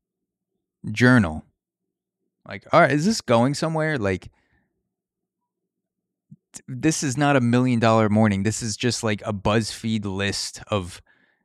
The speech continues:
some, like, morning self-help routine. And the last thing that this guy said, uh, number five, "Buy my course on drop shipping, where I teach you how to become financially independent." I'm like,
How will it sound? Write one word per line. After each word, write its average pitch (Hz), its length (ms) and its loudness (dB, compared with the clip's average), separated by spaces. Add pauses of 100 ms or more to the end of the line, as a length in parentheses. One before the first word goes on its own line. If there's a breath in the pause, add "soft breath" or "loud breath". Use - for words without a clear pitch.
(580)
some, 107 400 -2
like, 101 220 -2
morning 98 760 -2 (400)
self-help 101 680 -4
routine. 82 480 -8 (840)
And 123 220 4
the 113 80 6
last 117 560 4
thing 123 640 0
that 92 200 0
this 98 180 0
guy 90 240 2
said, 110 360 4
uh, 90 120 -2 (100)
number 110 320 4
five, 95 580 4 (1200 soft breath)
"Buy 139 380 6
my 117 300 2
course 107 640 0
on 95 180 0
drop 98 400 4
shipping, 82 600 -4
where 101 180 4
I 98 80 4
teach - 320 -2
you 113 80 2
how 107 80 2
to 107 80 2
become 101 320 -2
financially 107 580 2
independent." 98 540 -2
I'm 98 140 -2
like, 101 280 -6